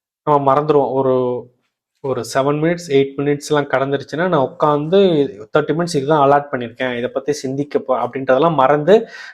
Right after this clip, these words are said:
நம்ம உள்ள போயிருப்போம், அந்த கதைக்குள்ள போயிருப்போம். அதுக்குள்ள அந்த, அது வந்து, ஆ, அது வந்து, ஐயோ, அப்படி உள்ள போயிட்டோம். ஆ,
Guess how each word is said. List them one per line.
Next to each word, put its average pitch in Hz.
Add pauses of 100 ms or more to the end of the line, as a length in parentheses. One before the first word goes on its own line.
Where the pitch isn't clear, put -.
நம்ம 147
உள்ள 202
போயிருப்போம், 143
அந்த 117
கதைக்குள்ள 143
போயிருப்போம். 123
அதுக்குள்ள 120
அந்த, 113
அது 104
வந்து, 165
ஆ, 110 (200)
அது -
வந்து, 139 (380)
ஐயோ, 147
அப்படி 135
உள்ள 131
போயிட்டோம். 139
ஆ, 123